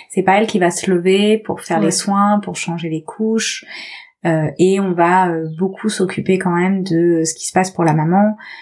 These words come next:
Speaker 1: Par exemple, dans les Ueze Center, il y a, euh, on, on essaye au maximum que les mamans dorment neuf heures.
Speaker 2: D'une
Speaker 1: Et
Speaker 2: traite.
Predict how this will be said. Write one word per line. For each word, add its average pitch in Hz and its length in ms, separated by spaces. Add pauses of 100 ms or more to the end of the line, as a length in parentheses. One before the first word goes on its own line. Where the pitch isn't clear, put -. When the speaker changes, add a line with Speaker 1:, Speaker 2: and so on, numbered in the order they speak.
(240)
Speaker 1:
Par 151 160
exemple, 180 360
dans 175 120
les 156 180
Ueze 165 600
Center, 175 680
il 180 80
y 170 80
a, 165 400
euh, 139 300 (720)
on, 165 180
on 170 140
essaye 196 560
au 165 60
maximum 170 480
que 185 100
les 170 60
mamans 165 240
dorment 165 260
neuf 160 220
heures. - 260 (400)
Speaker 2:
D'une 208 140
Speaker 1:
Et - 20
Speaker 2:
traite. - 460